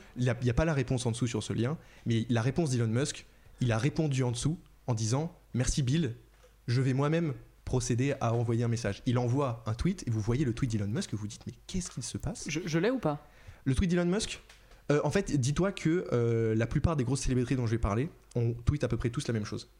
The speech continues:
Speaker 2: Ouais, non, non, non, mais tu m'as pas envoyé le lien, euh,
Speaker 1: Non, je vous ai pas, non, j'ai
Speaker 2: D'accord.
Speaker 1: pas envoyé.
Speaker 2: Non, mais
Speaker 1: J'ai
Speaker 2: c'est
Speaker 1: juste
Speaker 2: juste que je
Speaker 1: envoyé
Speaker 2: voulais
Speaker 1: le,
Speaker 2: savoir,
Speaker 1: le
Speaker 2: ouais.
Speaker 1: lien pour dire, en gros, voilà, c'était, c'était ce genre de lien que vous revoyez. Et vous vous dites, il y a que trente minutes. Il y a une, il y a une adresse Bitcoin,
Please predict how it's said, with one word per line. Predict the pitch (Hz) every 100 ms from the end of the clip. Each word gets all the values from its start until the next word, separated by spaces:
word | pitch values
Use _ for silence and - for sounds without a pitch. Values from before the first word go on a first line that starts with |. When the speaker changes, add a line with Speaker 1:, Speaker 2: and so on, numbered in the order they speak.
| - - - - - - - -
Speaker 2:
Ouais, | 165 165
non, | 180
non, | 185
non, |
mais | 175 170
tu | 160 170
m'as | 156
pas | 196
envoyé | 165 170
le | 175 151
lien, | 151 165 156
euh, | 139
Speaker 1:
Non, | 127
je | 117
vous | 117
ai |
pas, | 127 123
non, | 131
j'ai | 120
Speaker 2:
D'accord. | 120
Speaker 1:
pas |
envoyé. | 127
Speaker 2:
Non, | 117
mais | 120
Speaker 1:
J'ai |
Speaker 2:
c'est | 139
Speaker 1:
juste |
Speaker 2:
juste | 175 196
que |
je |
Speaker 1:
envoyé | 180 175
Speaker 2:
voulais | 165
Speaker 1:
le, |
Speaker 2:
savoir, | 151 139 139
Speaker 1:
le |
Speaker 2:
ouais. | 139
Speaker 1:
lien | 185
pour | 170 139
dire, | 170 - -
en | 139
gros, | 120 156 170
voilà, | 117 92 -
c'était, | - 120 160 - - - -
c'était | - 131
ce | 147 156
genre | 151 143
de |
lien | 131 147
que |
vous | 123 117
revoyez. | 110 101 - -
Et | 143
vous | 165
vous | 139
dites, | 123 160 - - - - - - - - - - -
il | 117
y |
a |
que | 117
trente | 117 147 -
minutes. | 110 104 - - - - - - - - - - -
Il | 117
y |
a | 120
une, | 135 135
il | 135
y |
a | 143
une | 147
adresse | 127 117
Bitcoin, | 120 117 131 131